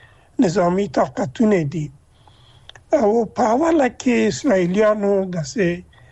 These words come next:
یو ناڅاپي په ایرانیانو باندې حمله وکړه. په ایران باندې او په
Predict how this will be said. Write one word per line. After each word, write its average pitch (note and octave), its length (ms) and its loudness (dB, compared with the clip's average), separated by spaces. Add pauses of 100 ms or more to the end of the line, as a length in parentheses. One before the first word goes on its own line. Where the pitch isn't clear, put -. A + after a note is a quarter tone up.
(360)
یو F#3 100 4 (180)
ناڅاپي E3+ 680 0 (180)
په - 160 -4
ایرانیانو F3+ 560 2 (100)
باندې F3 300 0
حمله F#3+ 260 0
وکړه. G3+ 420 -2 (680)
په - 140 -4
ایران F#3 280 2 (120)
باندې F3+ 340 -2 (180)
او D#3+ 80 2 (220)
په C#4+ 60 0